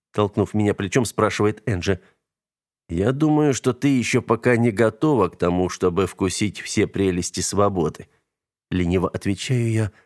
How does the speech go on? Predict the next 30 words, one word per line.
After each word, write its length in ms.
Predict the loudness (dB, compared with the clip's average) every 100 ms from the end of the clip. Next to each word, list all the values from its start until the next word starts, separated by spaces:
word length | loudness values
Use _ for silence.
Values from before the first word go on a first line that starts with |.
| _ _ _ -4
тут 200 | -4 0
же 120 | -2
слыша 360 | -2 -4 -2 -4
свирепое 580 | -2 -2 -2 -4 -4
шипение. 640 | -4 -8 -8 -10 -6 -8 -10 _ _ _ _ _ _ _ _ _ _ -4
"Ты 180 | 0 2
ублюдок! 680 | 2 0 0 -2 -4 -16 -18 -20 -20 -2
Ты 140 | -2
обещал, 680 | 0 0 2 0 0 0 0
что..." 460 | -2 -2 0 0 -4 _ _ _ _ _ _
"Ангел, 560 | 2 4 4 0 2 2
речь 360 | 2 0 -2 -4
шла 340 | 2 4 4
о 40 |
моих 340 | 4 2 2 0
желаниях, 760 | 2 2 4 4 4 2 -2 -20 -20 _
а 80 | 0
мы 140 | 2 2
всего 220 | 2 4
лишь 200 | 2 2
потёрлись 640 | -2 2 2 2 0 0
друг 260 | 0 0 2
от 120 | 0
друга. 480 | 2 2 4 2 2 -8 -2
Это 180 | 0 2
даже 260 | 2 2 2
не 200 | 2 2
репетиция 680 | 0 -2 -4 -4 -2 -2 0
перед 340 | -2 -4 -4
действием". 680 | -2 -2 -2 0 2 0